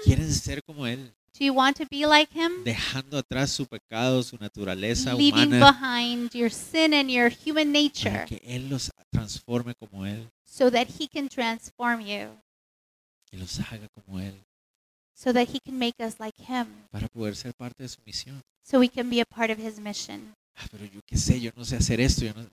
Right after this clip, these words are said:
Speaker 1: importa.
Speaker 2: "Oh, but I don't know how to do all these things." It doesn't matter.
Speaker 1: Si eres discípulo,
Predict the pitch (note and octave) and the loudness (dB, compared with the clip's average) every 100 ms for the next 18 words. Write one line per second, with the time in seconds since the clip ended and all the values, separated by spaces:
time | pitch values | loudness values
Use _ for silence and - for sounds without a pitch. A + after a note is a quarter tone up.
0 | D3+ - F#3 - - - C#4 C#4 D4 D4 | -14 -12 -6 0 0 0 0 6 6 8
1 | D#4+ D#4+ D#4+ D4+ D4 - D4+ D4+ D4 B3 | 6 6 4 4 0 2 6 6 6 -2
2 | - A#3+ A3 A3 B3+ C4+ C#4 D4+ D4 D4 | -10 -16 -16 -14 -14 -14 -10 -8 -4 0
3 | E4+ D4+ G#3 G#3+ B2+ A2+ C3+ D#3+ - C3+ | 6 8 6 2 2 4 2 0 -2 -2
4 | G#2 F#2 | -6 -12